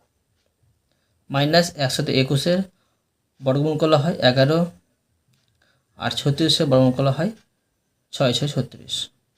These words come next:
এটা ঘিরে দিয়ে বাইরে স্কয়ার দিলাম, ঠিক আছে? এবার দেখো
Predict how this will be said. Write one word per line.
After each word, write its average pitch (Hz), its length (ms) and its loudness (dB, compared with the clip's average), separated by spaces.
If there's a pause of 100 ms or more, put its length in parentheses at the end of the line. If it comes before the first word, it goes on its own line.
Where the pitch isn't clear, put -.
(300)
এটা 127 160 -4
ঘিরে 120 220 0
দিয়ে 185 120 2 (360)
বাইরে 107 200 0 (200)
স্কয়ার - 260 -14
দিলাম, - 200 -20 (1120)
ঠিক 170 200 -10
আছে? 190 140 -4 (640)
এবার 127 260 0
দেখো - 200 -10